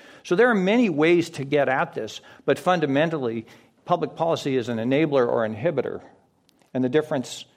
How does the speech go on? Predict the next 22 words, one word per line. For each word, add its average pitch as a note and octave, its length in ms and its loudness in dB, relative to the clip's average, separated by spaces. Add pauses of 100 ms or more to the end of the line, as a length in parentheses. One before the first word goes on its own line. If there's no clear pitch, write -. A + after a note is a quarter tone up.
(200)
uh, A#2+ 220 -2
is A2+ 180 -2
clear D#3+ 440 0
in A#2+ 80 -4
the A#2 60 -2
markets A2 360 -6
that - 60 -10
have G2+ 100 -6
happened. A#2+ 240 -4
If B2 140 -8
you F#3 160 -4
look G#3 320 0
at D3 100 -10
the C#3 80 -2
dramatic C#3 720 -2
decline D3 540 -4
of B2+ 160 -10
solar E3 240 0
prices, D3 400 -6 (140)
eighty A#3+ 260 2
percent G#3 400 -2
drop E3+ 460 -2